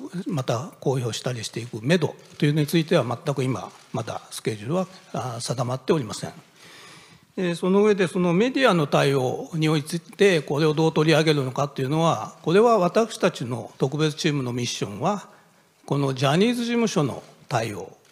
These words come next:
これにどのような問題があったのか、それに応じて、その、こういうことがないようにするために、再発防止策をどのようなものとして提言していくのか、ここにあるわけですから、直接的にそのメディアがこれ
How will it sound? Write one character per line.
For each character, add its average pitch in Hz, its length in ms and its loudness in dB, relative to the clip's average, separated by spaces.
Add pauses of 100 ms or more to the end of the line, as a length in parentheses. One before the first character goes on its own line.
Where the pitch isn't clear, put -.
(100)
こ 160 140 2
れ 208 120 6
に 220 320 0
ど 147 140 -2
の 165 60 2
よ 190 80 4
う - 20 2
な 180 80 2
問 127 240 -4
題 117 160 -6
が 117 60 -6
あ 110 60 -8
っ - 100 -16
た 95 100 -14
の - 80 -16
か、 - 220 -10 (540)
そ 170 200 0
れ 190 100 4
に 202 120 6
応 196 340 4
じ 175 140 0
て、 220 180 4
そ - 220 -2
の、 147 160 0
こ - 180 -2
う 151 40 4
い - 20 0
う 156 40 -2
こ 156 80 -2
と 147 60 -2
が 135 100 0
な 147 200 0
い 143 40 0
よ 139 60 0
う 135 40 -2
に 117 100 -6
す - 100 -4
る 139 80 -4
た 139 140 -2
め 190 160 0
に、 151 240 -2
再 135 220 -2
発 131 220 -6
防 127 200 -6
止 - 0 -
策 123 240 -8
を 123 100 -6
ど 113 140 -12
の 151 80 -2
よ 196 60 0
う - 20 2
な 190 100 2
も 147 100 -4
の 143 140 -4
と 147 100 -6
し 127 60 -8
て 165 140 -4
提 131 180 -4
言 117 160 -8
し - 60 -12
て - 80 -8
い - 40 -8
く - 120 -12
の 113 80 -14
か、 - 100 -20 (240)
こ 170 120 -4
こ 196 120 0
に 196 100 4
あ 180 120 4
る 147 80 0
わ 123 80 -2
け - 80 -10
で - 100 -18
す - 80 -14
か 123 100 -6
ら、 110 200 -8 (360)
直 - 200 -6
接 196 260 2
的 196 160 2
に 190 80 2
そ 175 140 2
の 170 260 2
メ 160 200 2
デ 185 100 6
ィ 160 40 6
ア 151 80 4
が 165 200 4
こ - 100 0
れ 147 140 4